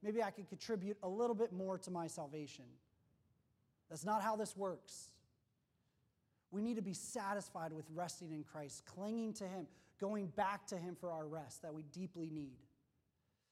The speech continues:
And the last one is we must make an effort to learn to rest. It always brings me back to that Exodus passage. "You shall do no work.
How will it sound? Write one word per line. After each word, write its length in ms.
And 100
the 80
last 340
one 200
is 160
we 500
must 520
make 420
an 160
effort 400
to 100
learn 600
to 120
rest. 580
It 100
always 360
brings 240
me 100
back 280
to 80
that 220
Exodus 400
passage. 680
"You 100
shall 220
do 380
no 360
work. 560